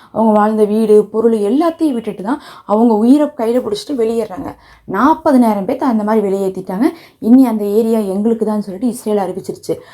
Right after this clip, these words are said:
அதுல நாங்க வந்து பாலஸ்தீனரை வந்து குடி வைக்க மாட்டோம், உள்ளக்குள்ள வர்றதுக்கு விட மாட்டோம்னு சொல்லிட்டாங்க. செட்டிலர்ஸை தான் குடி வைப்போம்னு சொல்லியிருக்காங்க.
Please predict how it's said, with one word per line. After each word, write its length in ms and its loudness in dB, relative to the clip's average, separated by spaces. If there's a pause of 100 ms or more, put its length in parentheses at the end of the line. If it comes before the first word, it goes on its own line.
(160)
அதுல 260 4
நாங்க 200 2
வந்து 220 0
பாலஸ்தீனரை 640 0
வந்து 200 -4
குடி 220 -2
வைக்க 180 -2
மாட்டோம், 400 -2 (400)
உள்ளக்குள்ள 440 2
வர்றதுக்கு 300 -2
விட 180 -2
மாட்டோம்னு 380 -4
சொல்லிட்டாங்க. 360 -8 (440)
செட்டிலர்ஸை 420 0
தான் 200 -4
குடி 180 -2
வைப்போம்னு 420 -4
சொல்லியிருக்காங்க. 420 -6